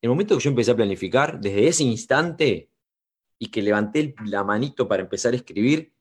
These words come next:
desde ese momento, el tour Ser Jefe empezó a ser parte de mi vida. Y eso es lo que vos tenés que entender, que des-, para llevar,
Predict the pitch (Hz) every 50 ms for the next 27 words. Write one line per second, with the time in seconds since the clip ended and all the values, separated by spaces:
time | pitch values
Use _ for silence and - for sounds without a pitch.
0 | _ - - 95 104 107 143 170 - 170 156 131 123 135 147 147 139 - 156 156
1 | 147 143 - - - _ _ - 117 113 107 98 - 151 156 135 135 143 127 127
2 | 127 - 147 139 135 139 - 123 127 131 - - 120 123 - 113 104 95 98 95
3 | 104 - - 98 98 98 95 92 90 90 90 90 90 90 87 85 80 _ _ _
4 | - - - - - - - - - 180 180 175 196 156 117 123 127 160 185 -
5 | - 107 101 101 - - 95 90 87 90 90 90 87 87 82 - _ _ _ _
6 | _ _ _ _ _ _ _ _ _ _ _ _ - - 104 - - _ _ _
7 | _ _ _ _ _ _ _ _ _ _ _ _ _ - - 110 104 110 - 110
8 | 110 110 - 123 131 156 180 175 - - _